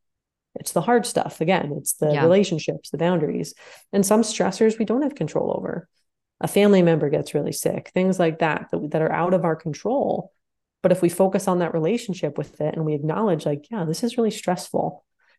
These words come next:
Speaker 1: Maybe while I'm going through this with them, I'm caretaking an elderly parent, maybe I really need to prioritize, like, carving out time for me, stepping back from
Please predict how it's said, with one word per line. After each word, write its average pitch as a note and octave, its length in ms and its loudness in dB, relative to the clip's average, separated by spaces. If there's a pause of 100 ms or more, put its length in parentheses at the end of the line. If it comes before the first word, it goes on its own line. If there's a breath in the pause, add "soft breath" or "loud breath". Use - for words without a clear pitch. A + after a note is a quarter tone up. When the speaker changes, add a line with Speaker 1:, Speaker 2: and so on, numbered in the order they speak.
(100)
Speaker 1:
Maybe F3+ 260 6
while F#3 220 6
I'm D#3 200 2
going D#3 320 2
through G#3 220 0
this A3 220 0
with A3 180 -2
them, A3 320 -2
I'm D#3 160 -4
caretaking F#3 720 0
an F3+ 80 0
elderly F#3+ 360 -2
parent, F#3 580 -4 (400 soft breath)
maybe A3 200 0
I D4+ 60 2
really G3 360 4
need G3 180 2
to F#3 60 2
prioritize, F#3 880 -2
like, D3+ 380 -8
carving E3 400 0
out E3 160 -2
time D3 260 -2
for D3 160 -4
me, D3 240 0
stepping D3 460 -2
back D3+ 340 0
from D3 440 -2